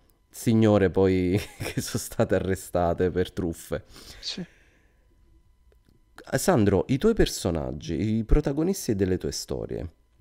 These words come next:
Speaker 1: quanto è forte la realtà storica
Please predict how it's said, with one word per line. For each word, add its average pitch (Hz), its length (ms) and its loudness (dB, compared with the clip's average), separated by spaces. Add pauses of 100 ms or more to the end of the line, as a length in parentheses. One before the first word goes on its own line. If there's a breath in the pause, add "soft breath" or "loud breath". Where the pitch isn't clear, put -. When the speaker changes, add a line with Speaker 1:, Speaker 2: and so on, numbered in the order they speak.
(920)
Speaker 1:
quanto 214 260 0
è 110 40 2
forte - 400 -4
la 87 140 2
realtà 92 400 -2
storica 85 880 -2